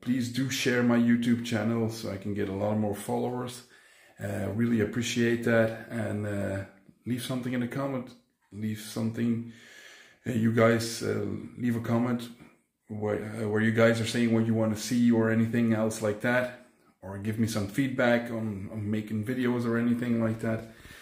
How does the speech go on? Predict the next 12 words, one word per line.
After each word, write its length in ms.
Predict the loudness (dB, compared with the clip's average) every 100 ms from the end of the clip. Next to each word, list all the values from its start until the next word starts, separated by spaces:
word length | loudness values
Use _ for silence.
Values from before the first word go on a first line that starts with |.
| -20 -6
I 40 |
really 580 | 2 4 6 6 4 -2 -8
would 200 | -8 -8
appreciate 560 | -10 -6 -2 -2 -2 -4
that. 280 | -6 -8 -14 -20 -20 -20 -10
And 200 | 0 2
also 300 | 4 4 2
for 160 | 0 -2
tomorrow, 380 | 0 4 4 4
for 120 | 0
day 220 | 2 2
four, 520 | 0 0 2 2 0